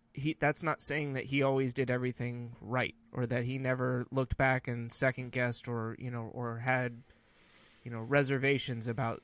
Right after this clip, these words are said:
things that had occurred under his watch. But I think, like, that's,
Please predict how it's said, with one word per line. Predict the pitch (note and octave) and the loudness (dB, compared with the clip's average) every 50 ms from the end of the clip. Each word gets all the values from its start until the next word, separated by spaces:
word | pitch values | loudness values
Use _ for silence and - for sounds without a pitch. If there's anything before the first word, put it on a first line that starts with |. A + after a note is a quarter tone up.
| _ | _
things | - C3 B2 B2+ B2 A#2+ A#2+ | -2 -2 0 0 -2 -4 -4
that | B2 B2 A#2+ A#2 - - - | -2 -2 -2 -2 -4 -6 -6
had | C3 C3 A#2+ A#2+ A#2 | -4 -2 0 0 -2
occurred | A#2 - - C#3+ C3 B2 B2 B2 | -4 -4 -4 -2 -2 0 0 -2
under | A#2+ A#2 A#2 A#2+ A2+ | -2 -4 -4 -4 -4
his | A#2 A#2 G#2+ - | -4 -4 -6 -4
watch. | - F2+ F2+ - - - - - - | -2 -2 0 0 -2 -4 -8 -10 -6
But | C3+ B2 | -4 -4
I | - | -4
think, | C3 - C3+ B2+ - | -4 -4 -8 -6 -4
like, | B2+ B2+ - _ | -6 -6 -2 _
that's, | - C3+ C#3 C3+ - - - | 4 4 4 4 2 -4 -6